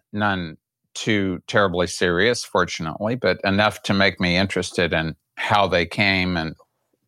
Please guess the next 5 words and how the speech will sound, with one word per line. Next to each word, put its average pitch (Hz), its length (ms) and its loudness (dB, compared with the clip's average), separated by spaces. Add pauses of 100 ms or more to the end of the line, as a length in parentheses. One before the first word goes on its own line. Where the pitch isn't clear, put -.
and 92 160 0
how 98 260 2
they, 82 460 2 (540)
uh, 82 180 0 (240)
disappeared. 98 720 -2